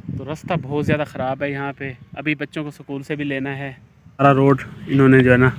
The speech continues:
तोड़ा हुआ है। वहाँ चक में हमने जाना है पहले सामने, वहाँ से बच्चों को स्कूल से लेना है, उसके बाद फिर हुरिया की नानी के घर जाना है।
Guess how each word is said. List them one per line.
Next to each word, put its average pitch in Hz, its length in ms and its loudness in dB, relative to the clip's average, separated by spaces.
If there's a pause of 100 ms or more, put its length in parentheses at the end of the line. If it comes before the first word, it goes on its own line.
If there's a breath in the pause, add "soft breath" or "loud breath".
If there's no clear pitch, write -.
(120)
तोड़ा 135 200 6
हुआ 135 220 4
है। 123 160 -2 (1200 loud breath)
वहाँ 135 360 4
चक 151 200 0 (100)
में 143 100 0
हमने 143 260 0
जाना 135 220 2
है 147 60 4
पहले 139 300 0
सामने, 131 360 0 (300)
वहाँ 131 280 0
से 151 120 0
बच्चों 139 280 0
को 135 80 2
स्कूल 135 360 2 (420)
से 131 140 2
लेना 127 320 6
है, 147 200 2
उसके 147 300 -4
बाद 127 280 2
फिर 131 260 0
हुरिया 131 200 2
की 127 100 -2
नानी 123 240 2
के 127 100 0
घर 117 200 2
जाना 117 260 0
है। - 220 -8